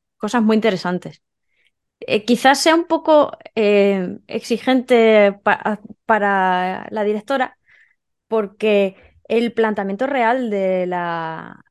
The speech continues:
de la aventura se, se hace en los primeros treinta minutos, que es cuando defi-, se de-, se define la relación de pareja,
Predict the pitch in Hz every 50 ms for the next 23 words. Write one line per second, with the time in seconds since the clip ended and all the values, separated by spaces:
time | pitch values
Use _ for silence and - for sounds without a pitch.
0 | _ _ - - 190 180 _ _ - - 180 170 165 165 160 156 156 156 156 156
1 | 254 294 - - - _ _ _ _ _ _ _ _ _ _ 247 - - - -
2 | - - - - 202 196 185 175 175 170 170 165 165 160 160 156 156 156 160 160
3 | - - 160 175 - 262 277 277 247 233 - - 202 190 185 190 208 196 - -
4 | 202 180 170 165 170 180 240 285 - 208 - - 175 - - - 185 175 170 165
5 | 160 165 - - - 202 - - - - 208 175 180 180 - - 185 - - -
6 | 170 180 170 - 208 208 214 220 202 180 165 160 160 156 156 - 170 175 165 165
7 | - 196 285 285 - - - _